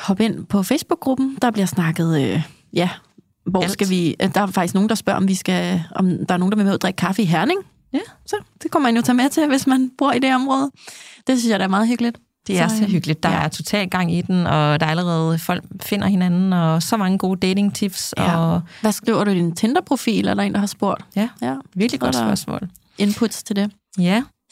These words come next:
Speaker 1: Jeg vil også, øh, vanen tro komme med ugens reminder, som i denne her uge lyder sådan her.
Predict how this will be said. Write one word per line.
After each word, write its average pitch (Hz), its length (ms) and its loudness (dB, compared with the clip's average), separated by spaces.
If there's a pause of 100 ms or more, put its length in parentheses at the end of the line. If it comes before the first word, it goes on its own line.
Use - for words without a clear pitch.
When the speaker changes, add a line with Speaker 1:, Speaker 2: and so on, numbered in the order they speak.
Speaker 1:
Jeg 214 160 4
vil 214 100 2
også, 226 360 0
øh, 208 560 2
vanen 220 300 4
tro - 360 -4
komme 226 280 2
med 190 420 2 (200)
ugens 247 280 2
reminder, 233 380 2 (640)
som 226 180 2
i 226 40 2
denne 233 200 4
her 240 180 2
uge 220 240 4
lyder 202 200 2
sådan - 320 -2
her. 170 280 -2